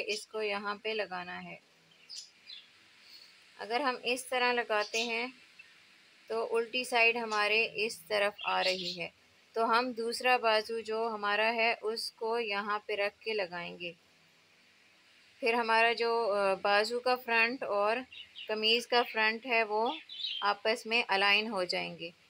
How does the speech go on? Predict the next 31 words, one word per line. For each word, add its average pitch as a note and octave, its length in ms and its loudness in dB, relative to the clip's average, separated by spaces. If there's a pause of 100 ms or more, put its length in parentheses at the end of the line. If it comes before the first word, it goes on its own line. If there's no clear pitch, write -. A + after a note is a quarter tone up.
(680)
कमीज़ B3 400 4
को D4 60 2
मैंने C4 260 6
दूसरे A#3+ 360 4
रुख B3+ 160 6 (100)
पे C4 100 6
कर A3+ 260 6
दिया B3 280 6
है। C4 140 6
अब A#3 220 6
हमारा A#3 400 6
फ्रंट A#3 380 2
यहाँ A3 360 4
पे B3 100 4
है B3+ 160 4
और A#3 140 2
बैक G3+ 360 4
यहाँ G#3+ 280 2
पे B3+ 180 0
है। B3 180 2 (760)
अब B3 220 4
हमने B3+ 380 0 (440)
अपनी A#3+ 360 -2
जो A3+ 160 2 (300)
बाजू G#3+ 340 2
है B3+ 200 4
उसको A3+ 340 -2
यहाँ A3+ 280 0
पे A3 140 -2
बिछाना G#3+ 500 -2
है। C4 220 0